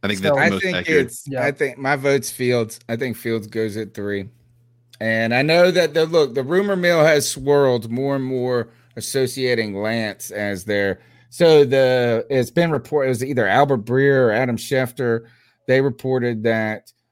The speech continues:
Speaker 3: um, you know, Mac Jones was the, the number one, I guess, by Kyle Shanahan and the coaches, but there was a strong kind of push and voice in the front office,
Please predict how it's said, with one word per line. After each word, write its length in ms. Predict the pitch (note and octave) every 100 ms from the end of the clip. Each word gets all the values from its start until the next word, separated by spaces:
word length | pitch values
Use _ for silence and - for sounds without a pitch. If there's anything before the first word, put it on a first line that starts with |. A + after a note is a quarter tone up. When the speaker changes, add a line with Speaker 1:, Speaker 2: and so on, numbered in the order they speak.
| _ _
Speaker 3:
um, 520 | B2+ A2 G#2 G2+ F#2+ - _ _ _ _ _ _ _ -
you 120 | C#3
know, 240 | C3+ A#2+
Mac 480 | G#2 G#2+ A2 C#3+ D3+
Jones 500 | A2+ C3+ C3 C3 B2
was 720 | G#2 A2+ A2+ A2+ G#2+ G2 - -
the, 380 | G#2+ G#2 G2+ G2
the 220 | F2+ F#2+ F#2+
number 320 | A2+ B2+ A#2+
one, 720 | G#2+ A#2 A2+ A2 G#2+ G#2 G#2 -
I 80 | G#2+
guess, 240 | G#2+ G#2+
by 180 | - G2+
Kyle 320 | - A#2 G#2+
Shanahan 720 | F#2 A#2 G#2+ G#2+ G2 G2 G2
and 140 | F#2+ F#2+
the 80 | F2
coaches, 800 | - A#2+ A#2 A2+ F#2 F2 E2+ - _ _ _ _ _
but 200 | B2 A2
there 200 | A#2+ A#2+
was 180 | A2+ G2+
a 60 | G2
strong 840 | - - A#2 B2 B2+ C3 B2+ A#2+ - _ _ _ _ -
kind 260 | C#3 B2+
of 180 | A2 -
push 420 | - C3+ C3 A#2+
and 220 | - A#2+ G#2
voice 520 | G#2 A2+ A#2 G#2+ -
in 180 | A2+ G#2
the 80 |
front 320 | F#2 - A2+ -
office, 720 | G#2+ A#2 A2 G#2 G2 F#2 -